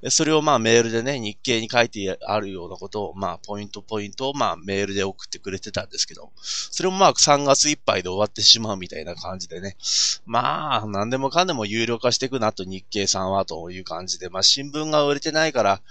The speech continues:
有料化してるのかなとかって、まあ、思っちゃいますけどもね。まあ、実情わかんないんですけどもね。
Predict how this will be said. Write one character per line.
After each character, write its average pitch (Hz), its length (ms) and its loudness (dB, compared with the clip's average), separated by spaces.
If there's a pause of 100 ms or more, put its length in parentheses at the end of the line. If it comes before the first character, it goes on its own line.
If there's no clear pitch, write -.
(300)
有 110 180 -6
料 107 120 -6
化 - 160 2
し - 80 4
て 120 140 2
る 104 100 0
の 95 100 -6
か 98 120 -4
な 98 180 0
と 95 80 -10
か 87 80 -8
っ - 60 -10
て、 85 120 -12
ま 98 180 -4
あ、 82 60 -4
思 90 180 -8
っ - 40 -10
ち - 180 -2
ゃ 98 40 -4
い 92 80 -6
ま 82 100 -8
す - 80 -4
け 92 80 -18
ど - 100 -18
も 90 120 -18
ね。 104 160 -12
ま 98 400 -2
あ、 - 20 -18
実 104 300 -6
情 113 100 -2
わ 107 160 4
か 131 140 4
ん 139 80 0
な 123 100 2
い 98 60 -4
ん 87 40 -12
で 76 80 -12
す - 80 0
け - 100 -14
ど - 120 -16
も 78 80 -20
ね。 87 160 -12